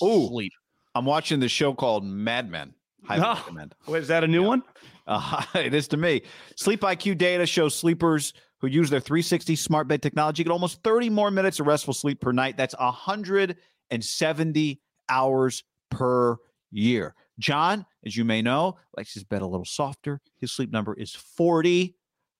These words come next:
Speaker 1: I, always preparing for my karate career, like a little firmer Sleep Number of fifty-five. But this is the beauty. No matter what you like, maybe you have a sleeping partner who has a different preference than you.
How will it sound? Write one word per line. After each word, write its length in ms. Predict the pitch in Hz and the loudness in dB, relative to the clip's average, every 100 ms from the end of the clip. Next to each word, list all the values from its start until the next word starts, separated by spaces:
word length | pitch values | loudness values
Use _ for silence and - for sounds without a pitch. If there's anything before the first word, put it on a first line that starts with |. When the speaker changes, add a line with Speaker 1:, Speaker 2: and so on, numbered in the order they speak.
| _ | _
Speaker 1:
I, 480 | - 156 196 240 269 269 _ _ _ | -2 2 2 2 0 -6 _ _ _
always 300 | 135 151 151 | 0 2 0
preparing 400 | - 156 170 160 | -4 -2 2 2
for 140 | 135 156 | 2 0
my 360 | 143 131 131 131 | 2 2 0 -2
karate 560 | - 165 160 143 175 185 | -2 0 0 2 2 2
career, 500 | 180 185 190 190 180 - _ | 2 2 4 2 -2 -6 _
like 200 | 131 127 | -4 0
a 80 | 135 | 2
little 240 | 127 123 | 2 0
firmer 680 | 110 - 175 175 170 165 156 _ _ _ _ | -2 0 2 2 4 2 0 _ _ _ _
Sleep 240 | - 147 | -2 -2
Number 340 | 135 131 120 113 | 0 0 0 -2
of 80 | 101 | 0
fifty-five. 880 | 135 120 113 - 113 85 71 71 _ _ _ _ | -2 -2 -6 -4 -2 -2 -4 -12 _ _ _ _
But 120 | - 143 | -2 0
this 120 | 165 | 0
is 60 | |
the 80 | 147 | -2
beauty. 320 | 123 196 107 90 | 0 0 -2 -6
No 80 | |
matter 240 | 120 135 127 | -4 -2 -2
what 220 | 135 139 | -4 -4
you 60 | 135 | -2
like, 420 | 160 214 214 - _ _ _ _ _ _ | 0 0 -4 -12 _ _ _ _ _ _
maybe 280 | - 139 143 | -4 -2 0
you 120 | 139 | 2
have 120 | 135 120 | 2 0
a 60 | |
sleeping 440 | - - 190 185 170 | -6 -2 0 0 0
partner 380 | 180 170 170 | -2 2 0
who 420 | 131 131 127 123 - _ _ _ | 2 2 2 0 -4 _ _ _
has 240 | - 143 123 | -6 -4 -6
a 40 | - | -2
different 340 | 156 151 123 | -2 -2 -6
preference 460 | - 151 - 151 123 | -4 -4 -2 -6 -2
than 220 | 120 120 | -4 0
you. 420 | 190 262 233 220 | 2 4 2 0